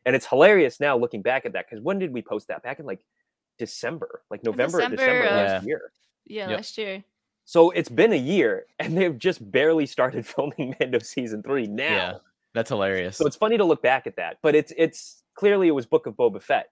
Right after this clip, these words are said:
Speaker 1: because that was exactly when they were filming, you know, during that time span.
Speaker 3: Which
Speaker 2: So
Speaker 3: makes
Speaker 2: that
Speaker 3: more
Speaker 2: was
Speaker 3: sense
Speaker 2: the
Speaker 3: for Black Krrsantan,
Speaker 1: Yeah.
Speaker 3: so.
Speaker 1: Yeah.
Speaker 2: So that was the one and only leak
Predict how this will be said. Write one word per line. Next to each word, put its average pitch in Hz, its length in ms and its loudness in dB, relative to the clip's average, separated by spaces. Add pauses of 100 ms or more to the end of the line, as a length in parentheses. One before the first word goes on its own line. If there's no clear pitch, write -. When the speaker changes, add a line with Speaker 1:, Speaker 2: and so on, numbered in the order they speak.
(160)
Speaker 1:
because 98 220 -14
that 113 100 0
was 107 120 -2
exactly 117 400 -2
when 101 140 -4
they 98 80 -6
were 95 140 -8
filming, 95 440 -8 (200)
you 101 120 -14
know, 90 100 -12
during 98 240 -12
that 92 180 -12
time 98 240 -10
span. - 400 -18 (260)
Speaker 3:
Which 147 140 -10
Speaker 2:
So 160 60 -8
Speaker 3:
makes 220 140 -2
Speaker 2:
that 220 100 2
Speaker 3:
more 262 80 2
Speaker 2:
was 269 140 -2
Speaker 3:
sense 233 220 0
Speaker 2:
the 170 60 -4
Speaker 3:
for 101 60 -8
Black 90 260 -4
Krrsantan, 90 500 -10
Speaker 1:
Yeah. - 180 -6
Speaker 3:
so. - 220 -18 (360)
Speaker 1:
Yeah. 98 140 -14
Speaker 2:
So - 140 -8
that 233 160 2
was 240 160 -4
the 233 140 0
one 220 400 2
and 208 240 0
only 196 540 -6 (220)
leak 202 360 -8